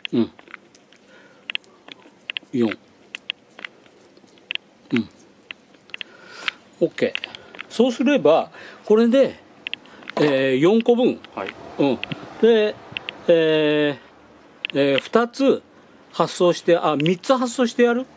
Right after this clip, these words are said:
Speaker 2: そう。
Speaker 1: 一、一分の一を取っといて、
Speaker 2: そうですね。
Speaker 1: うん。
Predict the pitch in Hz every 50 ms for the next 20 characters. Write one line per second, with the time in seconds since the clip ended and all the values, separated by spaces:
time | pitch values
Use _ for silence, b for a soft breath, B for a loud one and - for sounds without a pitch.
0 | - B B B B B B B - - 175 156 135 131 247 233 - - - 170
1 | 165 - 247 247 262 269 262 254 254 247 233 - - 285 247 185 - - 233 226
2 | - - - 151 123 107 98 - 185 185 175 123 110 127 110 90 78 - - -
3 | - 92 95 - - 175 170 123 -